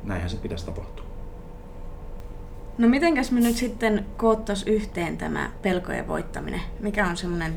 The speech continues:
Speaker 2: tärkeä ohjenuora nyt, mistä kaikkeen pitää lähteä liikkeelle joka aamu?
Speaker 1: Heitipä helpon, kysypä joku toinen. Mitä, mitä mä oon puhunut tässä? <laughs> Niin kun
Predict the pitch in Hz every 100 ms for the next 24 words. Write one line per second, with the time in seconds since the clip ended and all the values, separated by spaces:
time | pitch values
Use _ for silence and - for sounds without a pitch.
0 | - 175 185 185 170 175 185 185 180 175
1 | 170 165 185 185 175 - 170 - 180 175
2 | 175 180 175 170 170 190 190 202 196 196
3 | 190 190 190 196 196 202 202 196 - -
4 | - - - - - 170 143 127 127 113
5 | 101 98 151 156 - 131 123 135 131 120
6 | 107 107 - - 170 202 185 156 143 175
7 | 147 143 113 - 117 196 170 190 202 202